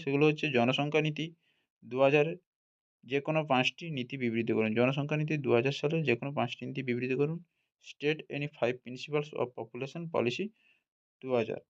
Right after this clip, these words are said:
ভারতের জনসংখ্যা নীতি ও জনসংখ্যার গতিবিদ্যার মধ্যেকার সম্পর্কটি ব্যাখ্যা করুন, explain the relationship between population education policies and population dynamic in India। তিন নম্বর কোশ্চেন থাকছে পরিবেশ নারীবাদ ও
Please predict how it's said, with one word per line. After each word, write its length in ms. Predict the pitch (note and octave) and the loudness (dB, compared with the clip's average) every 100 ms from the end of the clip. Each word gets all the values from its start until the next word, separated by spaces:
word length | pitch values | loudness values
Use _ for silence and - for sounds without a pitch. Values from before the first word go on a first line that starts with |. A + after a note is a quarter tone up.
| _ _ _ _ _ _ _ | _ _ _ _ _ _ _
ভারতের 420 | B2 C3+ D3 E3 F3 | 4 6 6 4 4
জনসংখ্যা 440 | D#3+ E3 E3 E3+ F3 | 4 6 4 6 6
নীতি 180 | E3 F3 E3 | 6 4 6
ও 20 | D#3 B2+ | 8 8
জনসংখ্যার 480 | C3 C#3+ D3 D#3+ D3 | 6 4 4 6 8
গতিবিদ্যার 480 | C#3+ D3+ D#3 D#3 D#3+ C3+ | 6 6 2 4 4 4
মধ্যেকার 380 | A#2 C3+ D3+ D3+ | 4 4 4 2
সম্পর্কটি 520 | A#2+ A2+ B2+ - D3 C3+ | -2 -2 -2 -2 -4 -2
ব্যাখ্যা 240 | A#2+ - A2 | -2 -4 -6
করুন, 180 | - D3 _ _ _ _ _ - | -8 -12 _ _ _ _ _ -4
explain 440 | C#3+ D3 - E3+ E3+ | -4 -4 -6 -2 4
the 60 | E3+ B2+ | 4 6
relationship 540 | B2+ C3+ D3+ D3+ E3 D#3 | 4 2 0 0 -2 -2
between 240 | A#2+ C#3+ D3+ D3+ | -4 -2 -2 0
population 500 | A#2 B2 C3 C#3 D#3+ E3 - | 0 2 -2 0 -6 -6 -8
education 400 | A#2+ C3 B2 E3+ E3+ | -6 -6 -6 -10 -8
policies 400 | B2+ B2 C3 D#3 - _ - | -8 -6 -8 -12 -14 _ -10
and 80 | C#3 - | -10 -8
population 480 | A#2 A#2+ C3 D3 F#3 F#3+ C#3 | -10 -8 -8 -8 -8 -6 -2
dynamic 380 | A#2 B2 C#3+ D#3+ D#3 | 0 0 -2 -2 -4
in 80 | D3+ C3 | -4 -4
India। 260 | A#2 A#2+ - _ _ _ _ _ _ - | -4 -4 -6 _ _ _ _ _ _ -14
তিন 120 | C#3 D#3 | -8 -2
নম্বর 180 | E3 E3 | 0 0
কোশ্চেন 220 | E3+ E3 E3 | -2 -2 -2
থাকছে 200 | E3 E3 E3 | -2 -4 -4
পরিবেশ 320 | A#2+ B2+ D3+ D#3+ D3+ | -4 0 -2 0 0
নারীবাদ 340 | D3+ D#3+ E3 D#3+ _ _ | 4 4 4 2 _ _
ও 40 | - | -14